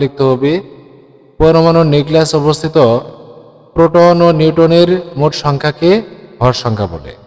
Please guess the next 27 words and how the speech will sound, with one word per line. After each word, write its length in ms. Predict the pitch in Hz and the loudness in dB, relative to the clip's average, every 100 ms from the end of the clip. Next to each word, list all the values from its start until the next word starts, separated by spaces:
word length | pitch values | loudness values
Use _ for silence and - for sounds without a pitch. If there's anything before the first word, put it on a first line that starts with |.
| _ _ _ _ _ _ _ 131 | _ _ _ _ _ _ _ -4
এটা 140 | 151 147 | 0 2
হলো 120 | 156 135 | 2 2
ভর 120 | 143 - | -2 -2
সংখ্যার 360 | 143 147 147 156 - - - - - | -2 2 2 0 -8 -20 -20 -18 -4
সংজ্ঞা। 340 | 143 139 139 160 - - - - - - _ _ _ _ _ 123 | -2 2 2 0 -4 -18 -20 -20 -20 -20 _ _ _ _ _ -4
যেমন 240 | 147 165 160 | 0 2 2
ধরো, 220 | 165 139 135 - - - - | 4 4 2 -2 -12 -18 -4
সোডিয়াম 340 | 156 165 170 165 | 0 2 2 2
পরমাণুর 460 | 170 165 170 170 175 170 - - - 135 | 2 2 4 2 2 -2 -10 -20 -6 -2
নিউক্লিয়াসে 580 | 151 165 170 160 160 127 156 - - - - - 139 | 0 2 2 2 0 0 -2 -10 -20 -20 -20 -6 -2
এগারোটি 320 | 147 160 156 160 | 2 2 0 -2
প্রোটন 320 | 160 156 160 165 | -2 2 2 2
এবং 140 | 147 151 147 | 2 2 2
বারোটি 320 | 151 147 160 214 226 - 131 | 2 0 0 0 -2 -8 -4
নিউট্রন 300 | 127 113 95 | 0 0 -2
আছে। 200 | 78 - - - _ _ _ _ _ _ - | -8 -16 -20 -20 _ _ _ _ _ _ -4
এই 100 | 160 156 | -2 0
প্রোটনের 400 | 170 175 180 170 | 0 2 2 0
সংখ্যা 260 | 175 170 175 170 | -2 0 2 2
এবং 100 | 170 | 2
নিউট্রনের 360 | 151 147 165 160 165 | 0 0 0 0 -2
সংখ্যা 220 | 156 160 165 | -2 0 -2
যোগ 100 | 165 165 | -2 -2
করলে 240 | 160 175 208 - - - - - | 0 0 0 -6 -20 -20 -8 -4
কত 140 | 160 170 | -2 2
পাওয়া 180 | 165 160 156 | 2 2 2
যাবে? 200 | 156 | 2